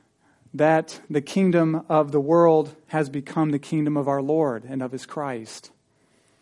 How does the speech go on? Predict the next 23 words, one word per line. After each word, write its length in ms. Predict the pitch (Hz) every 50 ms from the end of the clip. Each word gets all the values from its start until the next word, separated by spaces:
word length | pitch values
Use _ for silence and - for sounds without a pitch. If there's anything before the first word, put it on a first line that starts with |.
| _ _ _ _ _ _ _ _ _ _ _ _ _ -
Another 320 | 143 165 214 226 240 202
assumption, 580 | 175 - - 180 165 156 143 - - 143 139 147
another 560 | 170 220 - 175 180 208 233 208 214 214 -
underlying 540 | 214 220 220 220 208 190 185 185 190 185 180
assumption 680 | 170 - - 214 220 220 202 - - 175 151 143 143 135
that 380 | 156 156 156 156 160 - _ _ _ _ _ _ _ _ _ _ _ _ -
people 360 | - 196 202 196 202 190 180
that 300 | 165 175 165 165 160 160
have 240 | 165 139 175 180 160
a, 80 | 143 131 - _ _ _ _ -
that, 260 | - 160 160 160 -
that 140 | 160 156 175
may 200 | 170 175 196 196
have 200 | 175 185 175 165
a 40 | 160
pessimistic 640 | - - 185 185 185 - 185 175 175 - 185 147
view 140 | 139 175 180
of 60 | 165
the 60 | 160
future 440 | 156 - - 190 185 - - 180 165
hold 440 | - - 208 202 196 180 170 - - - - - - - - - -
is 200 | 233 202 202 175
this 280 | 208 220 - - -